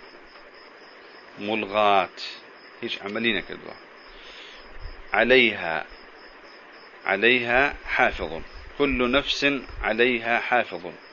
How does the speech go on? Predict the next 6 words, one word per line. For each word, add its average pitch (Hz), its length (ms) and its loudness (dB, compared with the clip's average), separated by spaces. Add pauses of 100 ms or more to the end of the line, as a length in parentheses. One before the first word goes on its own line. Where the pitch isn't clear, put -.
(560)
عليها 123 400 0
جار 120 360 4
ومجرور، 104 760 -2
أبيت 113 240 -6
خبري 110 420 -4
شي؟ 120 220 -4